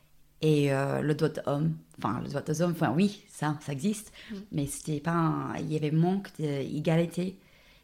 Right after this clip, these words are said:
Speaker 1: et on, et on avait quand même un, un fort snobisme et classisme qui était là, qui j'ai pen-, j'étais pas prête pour ça, je pensais pas que ça existe en France,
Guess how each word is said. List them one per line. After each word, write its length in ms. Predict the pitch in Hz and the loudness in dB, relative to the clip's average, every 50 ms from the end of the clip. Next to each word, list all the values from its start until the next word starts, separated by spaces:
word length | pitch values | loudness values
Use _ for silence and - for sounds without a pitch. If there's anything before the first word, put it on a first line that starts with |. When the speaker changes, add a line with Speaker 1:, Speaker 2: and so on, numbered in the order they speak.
| _ - - | _ -14 -6
Speaker 1:
et 140 | - 160 151 | -2 0 2
on, 460 | 151 156 156 160 156 156 160 160 - - | 4 4 4 4 4 4 2 0 -2 -4
et 200 | 160 151 160 160 | -2 2 2 4
on 140 | 160 160 | 6 6
avait 280 | 165 165 160 175 170 165 | 4 4 4 2 0 0
quand 140 | 160 165 156 | 2 2 4
même 160 | 156 156 156 | 4 6 4
un, 220 | 147 143 147 - - | 2 0 -2 -6 -4
un 120 | 151 151 156 | -4 -4 -4
fort 300 | - - - - - - | -2 -2 -4 -4 -4 -6
snobisme 720 | - - - - - - 180 170 160 175 165 160 165 160 160 160 - - - - - - - | -10 -10 -8 -6 -2 2 2 4 4 4 2 2 0 0 0 -4 -8 -20 -20 -20 -20 -14 -14
et 60 | 165 | -12
classisme 560 | - - 170 165 160 175 170 151 165 156 151 | -4 0 0 0 0 0 0 2 2 2 2
qui 180 | 156 - - 151 | 0 -2 -2 -2
était 200 | 147 151 160 151 | -2 0 0 0
là, 180 | 151 151 156 156 - - - - - - _ _ | 2 2 0 -4 -8 -16 -20 -20 -20 -20 _ _
qui 140 | - - 160 | -4 -2 -2
j'ai 160 | 143 147 156 | 0 0 -2
pen-, 240 | 156 - 160 180 - | -2 0 0 0 0
j'étais 340 | 175 165 - - - 165 160 | 0 -4 -6 -6 -4 -4 -4
pas 140 | 160 165 160 | 0 0 0
prête 300 | 160 160 - 185 180 - | 0 0 -2 -4 -4 -2
pour 160 | - 151 139 | -6 -8 -6
ça, 180 | - - 160 160 | -2 -2 0 0
je 140 | 160 - - | 0 -2 -4
pensais 260 | - 151 151 - 156 | -4 -4 -4 -4 -2
pas 140 | 165 175 165 | -2 -2 -2
que 120 | - 165 | -2 -4
ça 140 | 160 160 147 | -2 -2 -2
existe 280 | 147 143 160 156 - | -2 -2 -4 -4 -4
en 80 | 151 151 | -6 -6
France, 380 | - - 160 170 160 165 - | -2 -2 -2 -2 -2 -4 -8